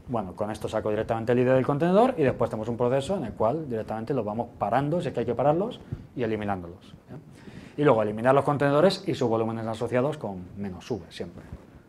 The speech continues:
¿vale? Para no dejar por ahí, eh, volúmenes, ¿vale? Danzando por ahí. Y luego, como digo, hay otra limpieza más exhaustiva que se hace una vez al día, por la noche, ¿de acuerdo? Que es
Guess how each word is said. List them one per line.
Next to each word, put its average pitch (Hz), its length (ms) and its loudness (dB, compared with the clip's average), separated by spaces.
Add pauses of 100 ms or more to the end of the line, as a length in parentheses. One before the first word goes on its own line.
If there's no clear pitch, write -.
(100)
¿vale? 117 180 -10
Para 104 140 -12
no 98 140 -8
dejar 98 240 -4
por 104 120 -2
ahí, 107 200 0 (1120)
eh, 120 160 2
volúmenes, 147 680 2
¿vale? 117 460 -2
Danzando 98 400 -6
por 87 140 -10
ahí. - 60 -20 (1300)
Y 170 40 0
luego, 143 220 10
como 135 160 4
digo, 196 460 8
hay 143 160 6
otra 151 180 6
limpieza 147 640 4 (180)
más 123 240 0
exhaustiva 180 600 6
que 143 80 -2
se 123 80 2
hace 120 140 0
una 120 120 2
vez 120 160 2
al 127 100 4
día, 220 300 6
por 110 140 -4
la 107 120 -2
noche, 202 400 -2 (440)
¿de 117 80 -14
acuerdo? 160 260 -2 (480)
Que 151 160 8
es - 260 0